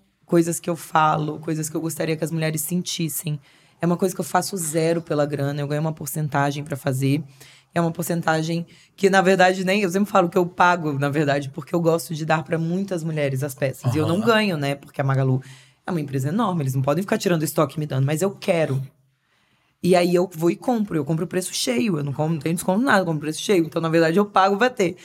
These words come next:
Speaker 1: Só que quando a mulher usa a peça e ela fala, "Eu tô me sentindo linda, eu tô me sentindo gostosa." Tem, assim, as duas pessoas que usaram recentemente, que elas mudaram a minha vida quando eu vi elas usando,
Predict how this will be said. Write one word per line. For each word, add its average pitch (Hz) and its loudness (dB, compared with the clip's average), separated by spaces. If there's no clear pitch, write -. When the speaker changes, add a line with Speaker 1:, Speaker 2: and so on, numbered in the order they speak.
Speaker 1:
Só - 0
que 196 -2
quando 208 -2
a 180 0
mulher 160 -2
usa 151 -4
a 151 -6
peça 147 -6
e 160 2
ela 156 2
fala, 147 -6
"Eu 165 -2
tô - -6
me 165 -2
sentindo 156 -6
linda, 156 -4
eu 143 -16
tô 156 -4
me 151 -2
sentindo 156 -6
gostosa." 147 -2
Tem, 196 4
assim, 214 -2
as 170 0
duas 214 0
pessoas 170 0
que 160 -4
usaram 160 0
recentemente, 156 -4
que 151 -4
elas 151 2
mudaram 151 0
a 165 -2
minha 165 -2
vida 151 -4
quando 156 -4
eu 156 -2
vi 151 -4
elas 156 -2
usando, 143 -2